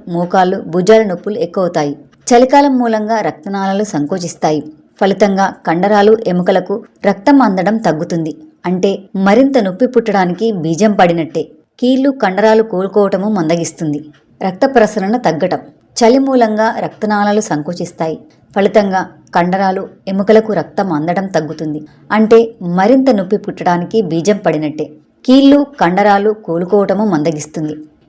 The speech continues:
విటమిన్ డి పడిపోవటం. శీతాకాలంలో ఎండ కాయడం తగ్గుతుంది. ఒంటికి తగినంత ఎండ తగలకపోతే విటమిన్ డి మోతాదులు పడిపోతాయి.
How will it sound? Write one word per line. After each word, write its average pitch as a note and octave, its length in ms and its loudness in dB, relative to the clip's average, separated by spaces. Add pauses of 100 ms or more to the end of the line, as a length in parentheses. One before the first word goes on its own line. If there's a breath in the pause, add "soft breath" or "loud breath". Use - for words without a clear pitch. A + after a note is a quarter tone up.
(100)
విటమిన్ B3+ 400 4
డి C4+ 80 4 (160)
పడిపోవటం. E3+ 480 -2 (400)
శీతాకాలంలో C4 800 4 (120)
ఎండ F3+ 220 -2
కాయడం A3 400 2
తగ్గుతుంది. E3 560 -6 (420)
ఒంటికి G3+ 340 -2
తగినంత F#3 460 0
ఎండ F3+ 320 0
తగలకపోతే F3+ 760 0 (280)
విటమిన్ B3+ 420 4
డి A#3 120 6
మోతాదులు F#3 540 0
పడిపోతాయి. D#3 600 -2